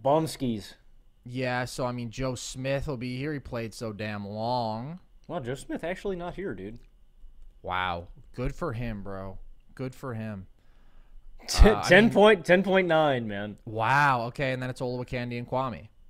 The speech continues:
Speaker 1: One more guy to go, Carson. This guy's not a bust. Like, not at all. Really surprised that he was here. Kinda why
Speaker 2: Is
Speaker 1: I
Speaker 2: it
Speaker 1: asked the
Speaker 2: Andrew
Speaker 1: question.
Speaker 2: Bogut?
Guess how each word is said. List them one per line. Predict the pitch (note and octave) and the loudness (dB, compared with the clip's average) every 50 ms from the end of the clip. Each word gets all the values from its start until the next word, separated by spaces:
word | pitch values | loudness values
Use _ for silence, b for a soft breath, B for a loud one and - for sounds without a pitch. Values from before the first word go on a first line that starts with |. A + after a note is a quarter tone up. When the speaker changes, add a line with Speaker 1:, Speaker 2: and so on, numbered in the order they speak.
| - - _ - - _ - | -20 -20 _ -20 -20 _ -18
Speaker 1:
One | G#2 G#2 G#2 A2 A#2+ C3+ C#3+ D3+ D#3 D#3+ | -14 -8 -4 -2 -2 -2 0 -2 -2 -2
more | D3+ C#3+ C#3+ D3 C#3 | -2 0 0 0 -2
guy | B2+ C#3 C3 B2+ C3 C3+ | 0 0 2 2 2 2
to | B2+ C3 | 2 0
go, | A2+ G#2 C3 A#2+ A#2+ B2 | -2 -2 -2 0 0 -2
Carson. | A#2 - - A2+ G#2 G#2+ G#2 - - A2+ A2 | -2 -4 -6 -4 -4 -4 -6 -8 -10 -10 -10
This | A#2+ C3+ - | -8 -6 0
guy's | - D#4+ E4 D#4+ A3 D#3 | 4 4 4 4 4 2
not | D#3+ F3+ A3 C4+ | 2 4 4 4
a | C4+ D3+ | 4 2
bust. | B2 C3+ B2 E3 F3+ A2+ F2+ - - - - - | 2 2 4 4 4 2 0 -6 -16 -18 -14 -8
Like, | A#2 A#2+ A#2+ G#2+ | -6 -6 -6 -6
not | A#2+ B2 B2+ D#3+ A3 C4 | -6 -2 2 2 2 2
at | G3 B2+ | 2 0
all. | - G#2 A2 A#2+ E3 G3 D3 G#2 E2 D#2+ - - - - | -2 -2 0 2 4 4 2 2 -2 -10 -16 -18 -16 -10
Really | - B2 E3+ A3 C4+ | -4 -2 0 0 0
surprised | B3 - - - E3+ E3 D#3 D3+ C3 | -2 -2 -2 0 2 4 4 2 2
that | C3+ A#2+ | -2 -4
he | C3+ D#3 | -4 -2
was | D3 C#3 C3 | -2 -4 -2
here. | - C#3 D3 C3+ F#2 D#2+ - _ _ - | -2 -2 -2 -4 -4 -6 -12 _ _ -6
Kinda | C#3 D3 D3+ | -4 -2 0
why | D3+ D3 | 2 4
Speaker 2:
Is | C#3+ | 4
Speaker 1:
I | C#3 | 4
Speaker 2:
it | C#3 | 4
Speaker 1:
asked | C3+ C3 | 2 0
the | - | 0
Speaker 2:
Andrew | D3+ D3+ | 0 2
Speaker 1:
question. | C#3+ C3+ A#2+ A2+ B2 C3+ | 2 2 2 2 0 0
Speaker 2:
Bogut? | D3 F#3+ A3+ | -2 -2 -4